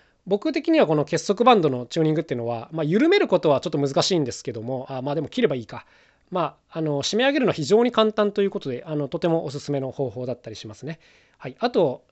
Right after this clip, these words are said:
最大の利点は軽いっていうところですね。音量がめっちゃ出るっていうわけではないんですけども、もう非常に軽い楽器なので、もう練り歩きに最適っていうところですね。あの、これはなかなか普通の楽器にはない特性だなというふうに思っております。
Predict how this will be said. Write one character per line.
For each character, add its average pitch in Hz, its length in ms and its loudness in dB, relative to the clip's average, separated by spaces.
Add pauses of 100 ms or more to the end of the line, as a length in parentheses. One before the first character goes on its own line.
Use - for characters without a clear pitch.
最 - 300 0
大 294 100 8
の 277 80 4
利 226 120 0
点 220 160 6
は 196 80 6
軽 233 340 2
い 240 40 2
っ - 40 -2
て - 260 -8
い 135 40 0
う 131 60 0
と 117 100 -6
こ 113 80 -8
ろ 107 40 -6
で 104 60 -10
す - 100 -16
ね。 127 160 -12 (420)
音 311 180 2
量 359 120 4
が 175 140 6
め 147 120 2
っ 147 80 -12
ち - 100 0
ゃ 226 60 2
出 262 80 0
る 220 80 4
っ - 20 -10
て - 220 -8
い - 20 2
う 147 40 4
わ 147 60 4
け 156 60 -4
で 131 80 -2
は 123 40 -6
な 160 100 -2
い 175 60 0
ん 143 60 0
で 120 80 -8
す - 100 -14
け 123 100 -10
ど 113 60 -8
も、 117 160 -10
も 117 100 -14
う - 40 -14
非 - 220 -12 (140)
常 269 280 2
に 269 80 0
軽 226 300 6
い 139 220 0 (160)
楽 127 200 -2
器 151 100 -6
な 147 80 0
の 123 100 -2
で、 113 280 -2 (320)
も 151 80 -8
う 147 40 -2
練 175 120 2
り 247 160 4
歩 233 80 2
き 226 120 0
に 208 100 4
最 202 240 0
適 208 200 -4
っ - 40 -4
て - 100 -12
い 123 60 -4
う - 20 -10
と - 100 -12
こ 131 140 -8
ろ 120 120 -8
で 98 100 -12
す - 80 -20
ね。 135 180 -12 (360)
あ 160 40 -12
の、 156 60 -8
こ 226 120 0
れ 247 60 8
は 254 80 4
な 233 120 2
か 214 100 2
な 208 80 6
か 180 320 4
普 165 100 -8
通 175 160 -2
の 170 80 2
楽 160 140 4
器 - 40 0
に 160 80 2
は 127 60 -2
な 160 120 2
い 135 100 0
特 - 200 -12
性 135 180 0
だ 123 100 -2
な 160 180 -2
と - 200 -12
い 143 100 -6
う - 20 -4
ふ 123 120 -10
う 123 40 -8
に 117 180 -12
思 131 140 -8
っ - 60 -14
て - 180 -20
お 113 60 -14
り 107 80 -14
ま 160 100 -8
す。 - 120 -20